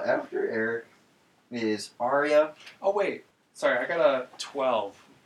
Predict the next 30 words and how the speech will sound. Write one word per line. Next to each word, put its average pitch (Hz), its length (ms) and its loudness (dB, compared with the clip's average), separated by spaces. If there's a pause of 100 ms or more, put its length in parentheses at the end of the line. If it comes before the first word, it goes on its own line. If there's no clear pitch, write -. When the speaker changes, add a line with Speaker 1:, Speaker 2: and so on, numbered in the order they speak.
(340)
Speaker 2:
Is 143 120 -8
that 139 180 2
low 143 140 2
enough 139 280 -2
with 123 160 -8
them 123 220 -4
not 113 200 -4
having 117 220 -6
their 107 160 -8
decks? 101 380 -10
Speaker 1:
Yes. - 460 -2 (140)
Speaker 2:
All 135 80 -2
Speaker 1:
That 139 60 0
would 127 80 2
Speaker 2:
right. - 120 -2
Speaker 1:
be, 90 140 -8
actually. - 360 -12 (180)
Their 113 260 -2
flat-footed 123 460 0
armor 120 160 -4
class - 280 -4
is 127 80 -12
twelve. - 300 -10 (480)
Speaker 2:
Good 202 160 -6
thinking, 147 240 -4
Eric. - 460 -4 (260)
I 143 80 -4
mean 143 140 -4
Claudio. 131 460 -6 (760)
Uh, 117 240 0